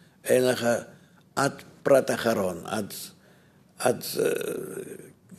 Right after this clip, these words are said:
חלק ה-, ה-, הקטע הקטן שבגוף שלך, הבהמי אפילו.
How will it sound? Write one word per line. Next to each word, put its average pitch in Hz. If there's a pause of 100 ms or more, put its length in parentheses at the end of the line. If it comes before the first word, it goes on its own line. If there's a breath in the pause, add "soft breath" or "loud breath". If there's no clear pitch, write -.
(200)
חלק 135
ה-, 120
ה-, -
הקטע -
הקטן 127
שבגוף 120
שלך, -
הבהמי 101
אפילו. -